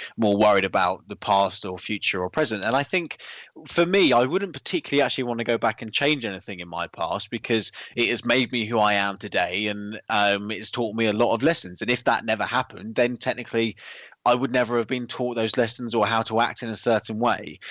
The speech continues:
And you could equally also argue that, yes, I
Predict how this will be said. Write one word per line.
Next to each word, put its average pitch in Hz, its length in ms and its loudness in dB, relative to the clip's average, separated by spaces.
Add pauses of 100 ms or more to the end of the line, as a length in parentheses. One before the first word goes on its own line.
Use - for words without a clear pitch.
(240)
And 156 400 0
you 185 100 -2
could 190 160 0
equally 190 360 2
also 131 320 4
argue 135 340 4
that, 117 140 -2
yes, 139 640 0
I 123 420 0